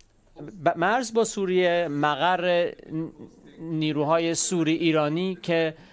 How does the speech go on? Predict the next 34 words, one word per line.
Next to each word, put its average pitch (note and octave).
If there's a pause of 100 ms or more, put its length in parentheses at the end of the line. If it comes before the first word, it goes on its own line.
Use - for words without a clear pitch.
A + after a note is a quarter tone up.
(120)
اه، B2+ (160)
از D3+
اونجا D3
فرمان D3
صادر C#3+
می‌شه C#3+ (120)
به، C3+ (260)
اه، - (340)
عوامل D#3
نیروی C3+ (100)
قدس. A#2
بنابراین G3
پیامی C4+
که G#3
اسرائیل F3
داره D#3+
به D#3+
ایران D3+
می‌فرسته D3+
اینه F#3
که F#3 (240)
ما E3
به C#3+
دنبال D3+
شما F3+
هستیم، F#3 (260)
ما D#3
فعالیت C#3+
شما C#3+
رو D3
از C3
خیلی D#3+
نزدیک C#3
داریم C#3